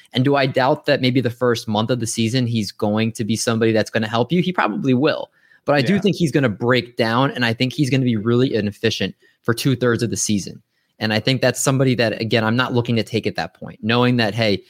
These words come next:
Speaker 1: you're only gonna help me out for three or four weeks, and then after that, you're pretty much just gonna be somebody that's,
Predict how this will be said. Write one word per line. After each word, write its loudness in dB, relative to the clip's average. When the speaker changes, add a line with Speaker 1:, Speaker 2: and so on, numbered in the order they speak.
Speaker 1:
you're 0
only 4
gonna 2
help 0
me 2
out -2
for -2
three 0
or 4
four -2
weeks, -2
and -4
then 0
after 0
that, 0
you're -2
pretty -4
much 0
just -6
gonna 0
be 0
somebody 0
that's, -2